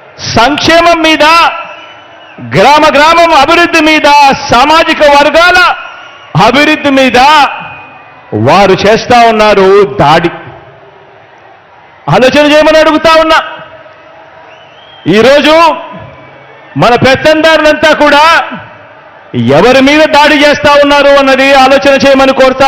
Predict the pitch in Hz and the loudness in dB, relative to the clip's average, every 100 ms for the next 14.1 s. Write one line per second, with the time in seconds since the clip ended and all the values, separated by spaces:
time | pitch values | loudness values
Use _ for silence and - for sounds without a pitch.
0 | 269 269 269 262 247 247 254 277 277 269 | 2 2 0 0 0 0 0 0 0 -2
1 | - 247 220 - - - - - - - | 0 0 0 -6 -18 -20 -20 -20 -20 -20
2 | - - - - - - - - - - | -20 -20 -20 -20 -20 -20 -20 -20 -20 -8
3 | 127 226 269 285 311 302 302 285 311 311 | -4 -2 0 0 0 0 0 0 0 0
4 | 311 294 311 311 302 285 311 285 - - | 0 0 0 0 0 0 0 -2 -6 -16
5 | - - - - - - - - - - | -20 -20 -20 -20 -20 -20 -20 -20 -20 -14
6 | - 131 196 294 311 311 302 302 302 302 | -6 -2 0 2 2 2 0 0 0 0
7 | 269 277 311 302 294 302 320 330 330 330 | -2 -2 -2 0 0 0 0 0 0 0
8 | 330 330 330 320 311 320 302 - - - | 0 0 -2 0 0 0 -6 -12 -20 -20
9 | - - - - - - - - - - | -20 -20 -20 -20 -20 -20 -20 -20 -20 -20
10 | - - - - - - - - - - | -20 -20 -20 -20 -20 -20 -20 -20 -16 -4
11 | 294 320 320 302 294 269 254 330 339 330 | 0 0 0 0 2 2 2 0 0 0
12 | 294 269 - - - - - - - - | 0 -2 -4 -18 -20 -20 -20 -20 -20 -20
13 | - - - - - - 127 233 330 330 | -20 -20 -20 -20 -20 -6 -2 0 0 0